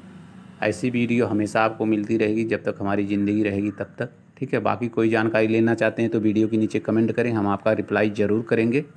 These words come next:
ठीक है। और किसी को अगर दवा मंगाना है तो आप जो है हमारे WhatsApp पर मैसेज कर सकते हो। और अगर दवा नहीं मंगाना है तो प्लीज़ हाथ जोड़ करके निवेदन है, WhatsApp पर मैसेज ना करें, हमारे पास इतना टाइम नहीं होता है, सब कुछ मैंने पहले ही आपको बता दिया,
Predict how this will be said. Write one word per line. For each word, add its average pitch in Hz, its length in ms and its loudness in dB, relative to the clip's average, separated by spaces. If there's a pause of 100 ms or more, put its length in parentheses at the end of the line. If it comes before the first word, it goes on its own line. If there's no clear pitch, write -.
(540)
ठीक 196 140 4
है। 214 120 4 (2500)
और 131 220 4
किसी 135 280 0
को 131 100 4
अगर 127 300 6 (220)
दवा 120 240 6
मंगाना 123 440 4
है 131 200 4
तो 110 180 0
आप 107 280 0
जो 110 260 2
है 107 80 2
हमारे 107 260 2
WhatsApp 104 360 0
पर 104 80 -2
मैसेज 101 340 -4
कर 117 140 -2
सकते 120 320 -6
हो। 120 360 -4
और 107 160 0
अगर 104 140 0
दवा 107 240 4
नहीं 107 240 0
मंगाना 120 320 0
है 123 60 0
तो 123 140 -4
प्लीज़ 110 380 -4
हाथ 98 160 -2
जोड़ 110 220 0
करके 110 260 -2
निवेदन 113 380 0
है, 123 60 0
WhatsApp 107 420 -4
पर 107 100 -2
मैसेज 104 320 -4
ना 110 140 0
करें, 117 220 -2
हमारे 101 340 -2
पास 98 220 -4
इतना 101 220 -4
टाइम 104 240 -2
नहीं 110 180 2
होता 113 240 0
है, 120 60 -2
सब - 200 -8
कुछ 104 200 -6
मैंने 104 180 -2
पहले 98 280 -2
ही 107 120 -2
आपको 107 240 -4
बता 110 240 -2
दिया, 127 240 -4